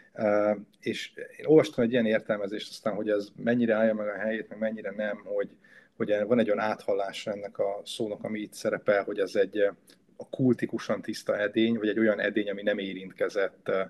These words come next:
alkohollal, ami, ami tulajdonképpen így megszentségtelenítette, ö, volna azt, és, ö, és valahogy ezt én úgy próbálom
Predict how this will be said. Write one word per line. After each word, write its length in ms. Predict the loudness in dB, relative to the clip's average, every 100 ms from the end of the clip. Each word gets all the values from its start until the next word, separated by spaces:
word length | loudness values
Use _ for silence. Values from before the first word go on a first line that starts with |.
| _ _ _ _ _ _
alkohollal, 680 | 6 6 6 4 6 8 8
ami, 280 | 8 6 4
ami 200 | 2 6
tulajdonképpen 520 | 6 6 4 2 2
így 80 | 6
megszentségtelenítette, 1700 | 6 6 2 0 -2 -6 0 0 0 -2 -2 -2 0 2 4 2 -4 -20 -20 -20 _
ö, 220 | 2 2 2
volna 640 | 0 4 6 6 4 2 0
azt, 240 | -2 -8 _ _
és, 420 | -2 0 0 -2 -2
ö, 280 | 0 0 -2 -8 _ _ _ _ _ _ _ -20 _ _
és 120 | -2 6
valahogy 240 | 6 6
ezt 80 | 0
én 60 |
úgy 140 | -2 -4
próbálom 340 | 0 0 0